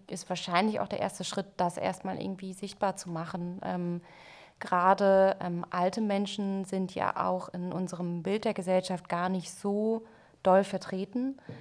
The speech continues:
Wenn wir, ähm, in die Werbung gucken, wenn wir, ähm, ach, vielleicht auch einfach in unseren Feed gucken, in die Nachrichten gucken, dann sind ältere Menschen vielleicht noch Präsidenten der U S A. Aber ältere Menschen sind nicht,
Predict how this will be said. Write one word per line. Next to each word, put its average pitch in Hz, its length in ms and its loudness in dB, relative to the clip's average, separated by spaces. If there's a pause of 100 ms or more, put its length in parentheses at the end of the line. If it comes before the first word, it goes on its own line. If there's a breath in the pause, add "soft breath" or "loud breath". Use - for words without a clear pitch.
(200 loud breath)
Wenn 190 180 4
wir, 185 400 2
ähm, 180 280 -2
in 190 160 -4
die 175 120 -4
Werbung 196 380 2
gucken, 214 520 -4
wenn 180 280 -4
wir, 180 440 -4
ähm, 175 380 -6 (220)
ach, 170 240 -10
vielleicht 185 320 -2
auch 190 160 4
einfach 185 260 2
in 185 80 -2
unseren 180 540 -6 (340)
Feed - 340 -6
gucken, 247 480 0
in 190 140 -4
die 180 80 -4
Nachrichten 196 500 -4
gucken, 208 380 -4 (460 loud breath)
dann 190 140 2
sind 196 160 0
ältere 185 360 0
Menschen 185 680 -2
vielleicht 180 640 -6
noch 185 300 -2 (140)
Präsidenten 185 880 -4
der 180 200 -2
U 185 120 -2
S 180 140 -10
A. 190 340 -2 (800 loud breath)
Aber 190 260 8
ältere 196 300 4
Menschen 190 480 0
sind 190 280 -2
nicht, 202 480 -4